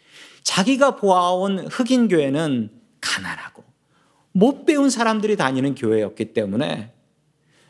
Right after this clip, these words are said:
나도 우리 교회 흑인들이 새가족 위원 하는 게 싫다라는 거예요. 너무나 가슴 아픈 이야기였습니다. 교회는 이런 곳이 아닙니다.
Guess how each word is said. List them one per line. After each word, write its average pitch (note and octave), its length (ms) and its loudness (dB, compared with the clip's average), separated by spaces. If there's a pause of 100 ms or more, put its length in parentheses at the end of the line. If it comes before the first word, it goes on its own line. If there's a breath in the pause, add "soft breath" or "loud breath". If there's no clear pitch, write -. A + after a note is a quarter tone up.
(160)
나도 G3 600 0
우리 A3+ 220 0
교회 G3 640 0
흑인들이 G3 920 0
새가족 A#3 520 2
위원 F#3+ 220 0
하는 F#3 220 0
게 F#3+ 80 4
싫다라는 B3 680 0
거예요. D3 340 -6 (1200)
너무나 G#3 480 2
가슴 A3+ 320 -4
아픈 B3 300 -2
이야기였습니다. - 800 -8 (1800 loud breath)
교회는 A3 400 4
이런 A3+ 220 2
곳이 G#3+ 220 2
아닙니다. E3+ 720 -2